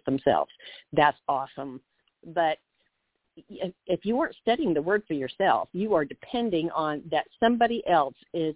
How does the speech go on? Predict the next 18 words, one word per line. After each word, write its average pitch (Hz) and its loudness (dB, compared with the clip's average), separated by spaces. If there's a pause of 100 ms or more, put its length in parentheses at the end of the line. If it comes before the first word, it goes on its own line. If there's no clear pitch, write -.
actually 165 0
telling 165 0
you 156 -2
the 151 -8
truth. 147 -4
And 147 -8
how 170 2
do 170 -2
you 170 0
know? 170 -2 (400)
It 175 4 (140)
says, 160 2 (180)
"Test 214 2
your 190 -2
teachers." 165 -10 (1080)
Test 214 0
your 160 -12
teachers 151 -12